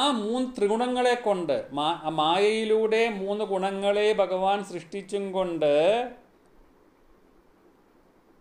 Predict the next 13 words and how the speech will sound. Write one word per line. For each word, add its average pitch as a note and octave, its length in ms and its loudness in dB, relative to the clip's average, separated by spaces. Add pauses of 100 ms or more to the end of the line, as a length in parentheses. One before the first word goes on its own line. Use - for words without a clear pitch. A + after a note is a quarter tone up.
(240)
ആ F3+ 140 2 (220)
എന്താണ്? G3 360 2 (2500)
സൃജസി A3+ 720 2
പറഞ്ഞാൽ G#3 400 2
സൃഷ്ടിക്കുക, E3+ 520 -4 (840)
അൽസി G#3+ 520 0
പറഞ്ഞാൽ F#3+ 360 2
നശിപ്പിക്കുക, D#3 560 -4 (1600)
പിന്നെ G#3 220 -4 (180)
അവസി G3 500 2
പറഞ്ഞാൽ E3+ 300 0
രക്ഷിക്കുക. A#2 420 -10 (720)
അതാണ് G#3 340 0